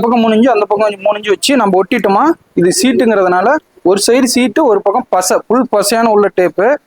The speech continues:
இந்த டேப் பாத்தீங்கன்னா கிலோ இருநூறு ரூபாய்க்கு கொடுக்குறோம். இதுவும் நீங்க ஆர்டர் கொடு-, ஆர்டர் பண்ணி வாங்கிக்கலாம். தமிழ்நாடு ஃபுல்லா இதையும் கொரியர் பண்றோம். வேணுங்கிறவங்க வாங்கி ஜாயிண்ட் பண்ணிக்கலாம். அதாவது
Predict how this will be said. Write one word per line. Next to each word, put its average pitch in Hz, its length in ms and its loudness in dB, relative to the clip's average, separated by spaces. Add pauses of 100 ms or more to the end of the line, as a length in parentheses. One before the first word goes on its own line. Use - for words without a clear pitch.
(300)
இந்த 170 180 2
டேப் 233 200 0
பாத்தீங்கன்னா 214 380 0
கிலோ 226 140 2 (120)
இருநூறு 202 300 2
ரூபாய்க்கு 226 200 0
கொடுக்குறோம். 180 340 0 (220)
இதுவும் 269 240 2
நீங்க 226 180 2
ஆர்டர் 202 240 0
கொடு-, - 160 -10 (180)
ஆர்டர் 208 240 0
பண்ணி 208 160 0
வாங்கிக்கலாம். 190 360 0 (360)
தமிழ்நாடு 233 340 0
ஃபுல்லா 220 220 2
இதையும் 240 240 0
கொரியர் 208 300 0
பண்றோம். 196 280 0 (220)
வேணுங்கிறவங்க 233 540 0
வாங்கி 262 180 -4 (340)
ஜாயிண்ட் 214 300 0
பண்ணிக்கலாம். 160 360 0
அதாவது 214 240 2